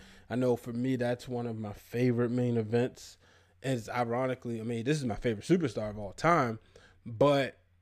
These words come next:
part of, so the two, my two favorite main events, he was in both of them, WrestleMania thirty and WrestleMania thirty-five. But it was great to see him do the, uh, honors of putting Kofi Kingston over at WrestleMania thirty-five.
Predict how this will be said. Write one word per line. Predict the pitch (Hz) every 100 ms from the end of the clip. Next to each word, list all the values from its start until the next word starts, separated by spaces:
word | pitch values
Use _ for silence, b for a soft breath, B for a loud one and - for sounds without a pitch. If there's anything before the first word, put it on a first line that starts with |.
| - _
part | - 175 165
of, | 151 131
so | 143 131
the | 120 117 123
two, | - 170
my | 139
two | 113 - 202
favorite | - 147 131
main | 135 131
events, | 135 196
he | - 135
was | 120
in | 117
both | 127 -
of | 101
them, | 95
WrestleMania | 107 - 113 110
thirty | 104 147 151
and | 110
WrestleMania | 110 117 107 101
thirty-five. | - 107 113 - 165 120 95 B B B -
But | 123
it |
was | 120 113
great | 120 156 123
to | 135
see | - 135
him | 127 123
do | 117 120 107 110 135
the, | 117
uh, | 110 104 - 90 -
honors | 143 143 127 113
of | 107
putting | - 135 120
Kofi | - 127 - 113
Kingston | - 131 113 - 107 - _
over | 175 254 254 147 107 - B B _
at | 131 131
WrestleMania | 131 127 - 120 113 113 101 101 b _ -
thirty-five. | 123 117 110 - 107 104 101 101